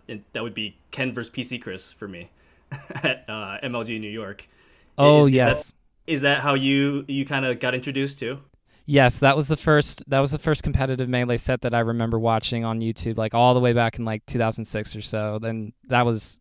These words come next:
Speaker 2: incredible.
Speaker 1: Honestly, just does not get old. I mean, it's one of the greatest commentary intros of all time, honestly. But, like, I basically have it memorized. Wife just hops on the mic. He's like, he lays it all out there in thirty seconds. "Oh, P C Chris, rising young star.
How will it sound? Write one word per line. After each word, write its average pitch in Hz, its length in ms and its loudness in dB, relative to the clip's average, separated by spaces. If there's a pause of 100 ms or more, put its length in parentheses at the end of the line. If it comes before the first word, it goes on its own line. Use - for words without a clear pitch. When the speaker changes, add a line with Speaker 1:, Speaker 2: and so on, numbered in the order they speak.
Speaker 2:
incredible. 107 560 -2
Speaker 1:
Honestly, 180 720 2
just 147 300 -4
does 131 160 -2
not 127 240 -2
get 120 160 0
old. 98 340 -8
I 113 60 -10
mean, 120 240 -6
it's - 260 -10
one 143 300 -2
of 139 80 -2
the 139 60 0
greatest 135 300 2
commentary 127 520 -2
intros 107 240 -8
of 107 60 -12
all 104 120 -4
time, 104 260 -10
honestly. 98 380 -10
But, 123 300 -8
like, 120 140 -6
I 120 80 -2
basically 135 420 -2
have 113 100 -4
it 104 80 -8
memorized. 101 480 -8
Wife 139 320 0
just 127 160 -10
hops 131 240 -2
on 117 60 -8
the 110 80 -8
mic. 113 260 -4
He's 107 180 -10
like, 107 200 -10
he 151 120 -4
lays 147 280 4
it 151 80 4
all 143 160 8
out 127 180 2
there 131 140 0
in 110 80 -6
thirty 123 220 -2
seconds. 117 360 -4
"Oh, 190 160 -2
P 214 140 -8
C 196 100 -6
Chris, 185 400 -4
rising 202 400 6
young 180 160 4
star. 147 500 4